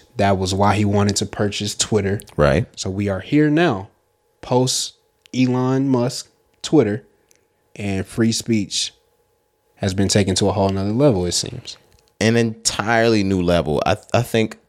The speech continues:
Speaker 2: the word nigger has been s-, is up, like, five hundred percent.
Speaker 1: Yep, five hundred percent, bro.
Speaker 2: Can you, can you give me the, the headline that came through for us?
Speaker 1: Yeah, the headline. This is, uh, from The Insider.
Speaker 2: Okay.
Speaker 1: It says, "The use of N-word on Twitter jumped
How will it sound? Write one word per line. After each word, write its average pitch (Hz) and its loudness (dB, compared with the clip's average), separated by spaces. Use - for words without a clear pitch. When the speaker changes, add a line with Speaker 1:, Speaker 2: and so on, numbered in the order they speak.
Speaker 2:
the 101 -2
word 104 2
nigger 107 2
has 113 -2
been 104 2
s-, - -6
is 95 2
up, 101 0
like, 98 0
five 101 2
hundred 104 0
percent. 117 -2
Speaker 1:
Yep, - -8
five 101 -6
hundred 104 -4
percent, 101 -10
bro. 92 -12
Speaker 2:
Can 120 2
you, 131 -2
can 120 4
you 131 2
give 123 0
me 127 2
the, 95 2
the 85 0
headline 101 0
that 87 -4
came 98 -4
through 98 -2
for 98 -2
us? 95 -4
Speaker 1:
Yeah, 101 -6
the 87 -10
headline. 104 -2
This 110 -4
is, 95 -4
uh, 90 -2
from 95 -6
The 87 -6
Insider. 90 -6
Speaker 2:
Okay. - -2
Speaker 1:
It 95 -4
says, 98 -2
"The 95 -2
use 113 4
of 110 -4
N-word 104 0
on 98 -2
Twitter 90 0
jumped 95 -4